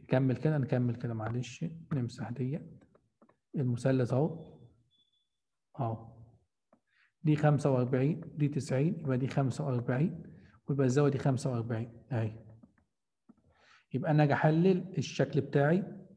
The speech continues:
أهو. القوة ديت اطلع لها واحدة كده، ويطلع لها واحدة كده، لأنها بتكمل أهي.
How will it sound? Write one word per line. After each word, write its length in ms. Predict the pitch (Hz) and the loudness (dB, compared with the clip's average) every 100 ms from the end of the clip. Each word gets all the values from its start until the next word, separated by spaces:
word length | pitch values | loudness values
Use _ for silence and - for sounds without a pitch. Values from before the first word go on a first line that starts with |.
| _ - | _ -8
أهو. 420 | 139 113 120 113 - - - - - _ _ _ _ _ - - - _ _ _ _ _ _ - | -4 -2 0 -2 -6 -16 -18 -18 -20 _ _ _ _ _ -14 -14 -14 _ _ _ _ _ _ -8
القوة 340 | 127 - 160 156 | -6 2 6 8
ديت 460 | 160 196 220 220 | 8 6 2 0
اطلع 260 | 143 - 123 | -4 2 4
لها 140 | 139 | 4
واحدة 260 | 135 135 139 | 4 4 2
كده، 220 | 175 233 - - - - _ _ - | 4 2 0 -12 -18 -20 _ _ -8
ويطلع 220 | 117 120 | -4 0
لها 140 | 123 123 | 0 0
واحدة 240 | 117 117 | 0 -2
كده، 280 | 104 - - - _ _ | -4 -6 -16 -20 _ _
لأنها 300 | 120 120 135 | -2 2 2
بتكمل 520 | 123 117 131 123 113 107 | 0 0 0 2 2 -2
أهي. 160 | - | -6